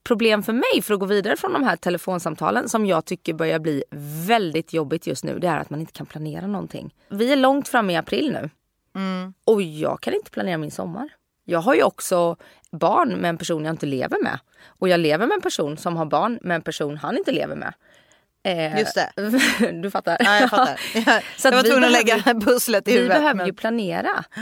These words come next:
Speaker 1: Ehm, och, och jag s-, blir superstressad av det.
Speaker 2: Men vet du, vi var inne i det här stressnacket häromdagen, jag och Manuel, för vi skulle försöka planera då, nu när han då jobbar i Göteborg, huruvida vi skulle åka dit, huruvida vi skulle åka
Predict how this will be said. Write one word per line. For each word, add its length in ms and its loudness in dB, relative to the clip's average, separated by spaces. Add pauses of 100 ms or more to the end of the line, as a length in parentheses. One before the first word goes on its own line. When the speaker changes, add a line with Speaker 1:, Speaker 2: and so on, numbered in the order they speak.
(380)
Speaker 1:
Ehm, 580 -2 (360)
och, 160 2 (120)
och 160 2
jag 200 0
s-, 200 -10
blir 200 -10
superstressad 800 -12
av 60 -6
det. 140 -6 (180)
Speaker 2:
Men 180 0
vet 140 0
du, 180 -2 (720)
vi 220 -2
var 60 0
inne 180 0
i 40 0
det 60 -2
här 80 -2
stressnacket 720 -8
häromdagen, 500 -6 (180)
jag 360 -2
och 80 -6
Manuel, 380 -6
för 120 -12
vi 60 -6
skulle 200 -12
försöka 240 -8
planera 460 -6
då, 260 -4
nu 140 -2
när 100 -2
han 240 -6 (180)
då 200 -8
jobbar 260 -8
i 40 -8
Göteborg, 600 0
huruvida 360 -6
vi 100 -8
skulle 140 -16
åka 140 -10
dit, 560 -6
huruvida 260 -8
vi 100 -8
skulle 160 -12
åka 200 -8